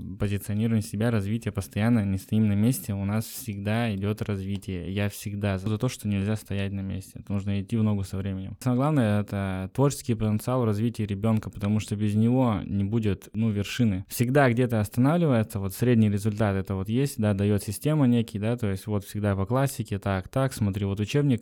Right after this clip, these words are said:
но когда ты выходишь уже на большой результат, да, то есть наверх, там уже работает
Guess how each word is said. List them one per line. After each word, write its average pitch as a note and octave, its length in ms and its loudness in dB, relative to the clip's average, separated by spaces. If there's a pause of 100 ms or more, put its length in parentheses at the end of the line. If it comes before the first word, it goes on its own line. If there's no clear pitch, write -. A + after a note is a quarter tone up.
но A2+ 160 4
когда A2 180 0
ты A2+ 100 -2
выходишь G#2+ 380 0
уже G2+ 520 -2
на G2 520 0 (120)
большой G#2 520 -2
результат, G2 520 -2
да, G2+ 160 -2
то G2+ 120 -4
есть F#2+ 160 -6
наверх, G2 380 -2 (100)
там C3+ 160 6
уже C3 160 6
работает B2 520 2